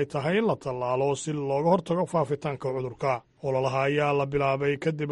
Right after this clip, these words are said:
markii kiis cudurka dabaysha ah oo ah kii ugu horreeyey muddo shan iyo labaatan sanna Gaza laga soo sheegay, kaasoo ahaa wiil toban bilood jira, isla markaana hadda lugta ka naafoobay.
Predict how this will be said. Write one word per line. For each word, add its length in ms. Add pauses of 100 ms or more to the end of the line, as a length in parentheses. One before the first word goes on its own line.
markii 400
kiis 320
cudurka 560
dabaysha 500
ah 840
oo 500
ah 220
kii 200
ugu 180
horreeyey 560
muddo 240
shan 180
iyo 100
labaatan 400
sanna 380
Gaza 260
laga 220
soo 160
sheegay, 460 (100)
kaasoo 400
ahaa 160
wiil 400
toban 320
bilood 260
jira, 280
isla 240
markaana 480
hadda 260
lugta 320
ka 140
naafoobay. 640